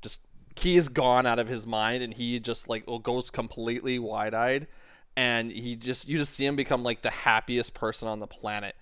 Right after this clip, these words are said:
And he's just like, Holy shit, you're a Tabaxi! Oh my god! And he, like, runs around the counter and, like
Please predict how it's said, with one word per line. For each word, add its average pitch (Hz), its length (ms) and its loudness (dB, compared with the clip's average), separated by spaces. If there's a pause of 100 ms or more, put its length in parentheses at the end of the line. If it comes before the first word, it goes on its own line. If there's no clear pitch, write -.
(320)
And 123 140 0
he's 131 140 -4
just 139 120 -4
like, 139 200 4 (460)
Holy 277 220 4
shit, 214 280 2 (320)
you're 302 120 6
a - 20 2
Tabaxi! 254 560 4 (280)
Oh 330 100 8
my 247 120 2
god! 247 340 6 (360)
And 143 100 0
he, 123 160 2
like, 127 300 4
runs 151 280 2
around 147 220 6
the 143 100 2
counter 139 320 4
and, 147 120 2
like 123 280 4